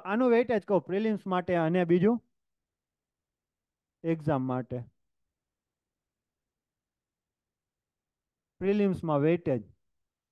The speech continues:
પંદર માર્ક્સ. અમુક અમુક વખત આ તમારો સબ્જેક્ટ છે ને, વધારે અતન પૂછાય.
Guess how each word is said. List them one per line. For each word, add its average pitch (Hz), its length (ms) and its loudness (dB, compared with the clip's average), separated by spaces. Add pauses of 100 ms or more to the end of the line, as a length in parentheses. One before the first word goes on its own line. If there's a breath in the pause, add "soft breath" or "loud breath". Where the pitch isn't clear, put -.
(560)
પંદર 190 360 2
માર્ક્સ. 143 360 -2 (3000)
અમુક 202 280 0
અમુક 208 320 4
વખત 202 380 4 (640)
આ 185 160 -2
તમારો 196 400 2
સબ્જેક્ટ 190 460 -2
છે 214 100 -4
ને, 208 160 -2 (420)
વધારે 185 420 2
અતન 175 280 0
પૂછાય. 131 500 -4